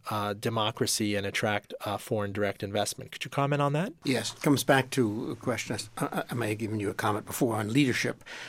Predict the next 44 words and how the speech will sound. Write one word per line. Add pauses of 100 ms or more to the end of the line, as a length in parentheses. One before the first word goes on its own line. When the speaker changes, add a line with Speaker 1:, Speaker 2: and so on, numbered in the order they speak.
(160)
Speaker 2:
I
think
President
Kagame
has
done
a,
a
superb
job. (420)
I
know
there's
criticism
of
some
of
the
things
he's
done, (440)
uh,
relative
to
his
opposition. (280)
Uh,
but
we
have
seen
Rwanda
make
e-, (180)
extraordinary
progress. (120)
You
can
walk
down
the
street
in
Rwanda